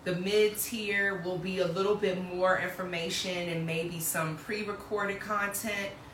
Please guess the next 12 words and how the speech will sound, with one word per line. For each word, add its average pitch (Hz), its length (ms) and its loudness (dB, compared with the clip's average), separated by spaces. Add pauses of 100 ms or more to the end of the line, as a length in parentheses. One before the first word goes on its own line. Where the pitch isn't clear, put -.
(280)
And 185 160 4
the 185 60 -2
third 190 440 2
tier 185 400 0
will 165 180 -4
be 170 560 -2 (280)
everything 214 560 4
that 185 140 0
the 185 60 -6
first 180 380 -2
tiers 185 280 -2
have, 170 300 0